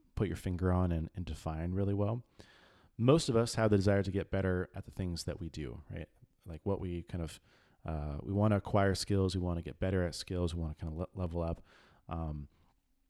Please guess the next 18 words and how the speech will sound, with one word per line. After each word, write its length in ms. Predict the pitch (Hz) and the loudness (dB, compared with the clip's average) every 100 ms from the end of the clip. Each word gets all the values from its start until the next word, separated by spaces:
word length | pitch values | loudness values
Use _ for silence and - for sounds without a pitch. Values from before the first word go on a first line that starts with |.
| _ _ _ - | _ _ _ -6
and 80 | |
it's 80 | 92 | 2
also 180 | 113 104 | 2 4
why, 260 | 98 95 95 - _ - | 4 2 0 -6 _ -6
kind 140 | 113 | -4
of 40 | 101 | 0
part 140 | 113 | 2
of 60 | 101 | 2
the 40 | |
reason 200 | 104 101 | 2 2
why 140 | 95 90 | 0 2
learning 340 | 95 98 98 | 2 2 2
new 140 | 98 | 2
things 360 | 104 117 123 127 | 2 0 0 0
or 320 | 101 92 87 - | 2 2 2 -2
trying 340 | - 90 98 | -2 0 0
things 280 | 101 107 101 | 0 -2 -2
is 220 | 90 80 | -4 -8